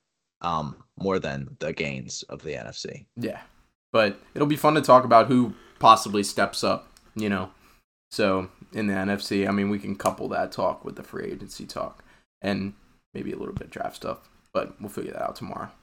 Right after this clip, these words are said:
Speaker 2: But, yeah, solid A F C episode.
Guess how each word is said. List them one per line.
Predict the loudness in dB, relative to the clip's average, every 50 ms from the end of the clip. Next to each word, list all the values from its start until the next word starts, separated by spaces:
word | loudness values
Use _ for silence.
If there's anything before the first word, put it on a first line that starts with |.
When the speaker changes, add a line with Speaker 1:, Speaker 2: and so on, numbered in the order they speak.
| _ _ _ -20 -8 _
Speaker 2:
But, | 2 4 4 4 2 -2 -10 -20 _ _ -2
yeah, | 8 12 12 12 12 12 8 -4 -16 -20 _ -10
solid | 0 6 8 10 12 12 10 10
A | 8 8 8 6
F | 4 4
C | 2 2 4 6
episode. | 6 4 4 2 2 4 6 6 6 6 4 2 0